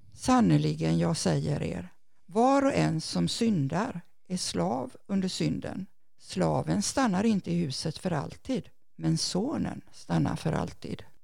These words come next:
Om nu sonen befriar er, blir ni verkligen fria." "Jag vet att ni härstammar från Abraham, men ni vill döda mig därför att mitt ord inte har trängt in i er.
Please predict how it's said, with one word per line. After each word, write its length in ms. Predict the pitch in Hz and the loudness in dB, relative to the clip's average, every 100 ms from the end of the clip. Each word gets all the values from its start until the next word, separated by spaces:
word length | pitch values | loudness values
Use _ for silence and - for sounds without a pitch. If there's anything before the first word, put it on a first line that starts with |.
| - - - | -20 -20 -4
Om 220 | 208 277 | 2 6
nu 120 | 240 | 6
sonen 840 | 175 - 190 147 151 - - - - | 4 2 2 4 0 -2 -2 -4 0
befriar 800 | 185 - 190 - - - - - | 0 2 0 0 0 -2 -2 -4
er, 280 | - - 180 - - - | -6 -6 -10 -16 -20 -6
blir 260 | 165 - 160 | -2 -2 0
ni 180 | 151 | 0
verkligen 840 | 151 208 160 - - - 170 180 185 | 2 0 -2 -6 -6 -4 -4 -4 -10
fria." 360 | - 180 170 - - - - - - | -6 -6 -6 -10 -16 -20 -20 -20 -8
"Jag 220 | 135 160 | -4 0
vet 420 | 208 240 285 - 151 | 4 4 2 -4 -4
att 160 | 160 | -4
ni 140 | 160 143 | -4 -2
härstammar 560 | 143 151 147 147 147 | -2 -2 -4 -2 -2
från 240 | - 156 160 | -2 0 2
Abraham, 600 | 160 - 156 156 175 180 - - - - | 0 0 0 0 -2 -6 -14 -20 -20 2
men 160 | 175 | 6
ni 140 | 196 147 | 8 8
vill 220 | 139 151 | 6 4
döda 400 | 226 247 165 247 | 6 6 4 6
mig 360 | 240 143 - - - | 6 4 -2 -10 -20
därför 400 | 190 165 156 165 | -8 -2 0 2
att 200 | 175 - | 2 2
mitt 360 | 170 147 - - | 0 -2 -4 -6
ord 300 | 165 160 165 | -6 -6 0
inte 280 | 202 190 131 | 2 2 0
har 80 | 147 | -2
trängt 400 | 165 160 165 - | 0 0 0 0
in 300 | 170 226 262 | 2 4 4
i 300 | 269 - - | 2 -2 -4
er. 180 | - | -10